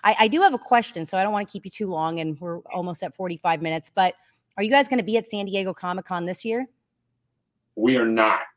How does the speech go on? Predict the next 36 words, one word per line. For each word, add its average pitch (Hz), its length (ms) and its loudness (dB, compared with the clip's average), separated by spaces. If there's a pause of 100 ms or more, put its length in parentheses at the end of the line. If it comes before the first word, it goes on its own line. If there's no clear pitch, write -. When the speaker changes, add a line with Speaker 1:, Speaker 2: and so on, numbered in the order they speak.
Speaker 2:
Not 120 360 2
this - 280 0
year. 523 80 2
Speaker 1:
No! 587 680 4 (300)
Speaker 2:
No, 247 180 6 (140)
I 262 80 8
wish - 220 4 (100)
we 156 120 4
Speaker 1:
<laughs> - 0 -
Speaker 2:
could. 156 240 6 (460)
We've 120 180 2
had 151 200 4
some, 113 240 -2
um, 101 420 0 (800)
family 117 580 0 (300)
health 110 340 6
issues 98 680 -4 (380)
that 202 380 0
Speaker 1:
Mm. 110 40 0
Speaker 2:
we're 107 180 2
dealing 107 260 2
with. 104 160 -2
It's - 140 -10
not 123 240 2
me 117 120 6
or 107 100 6
Jared, 95 500 2
but 92 220 0 (120)
some 107 160 -8
stuff 113 300 0
we're 110 100 2
dealing 104 260 -4
with, 92 160 -8
with 92 120 -8
our 90 100 0
family. 92 480 -8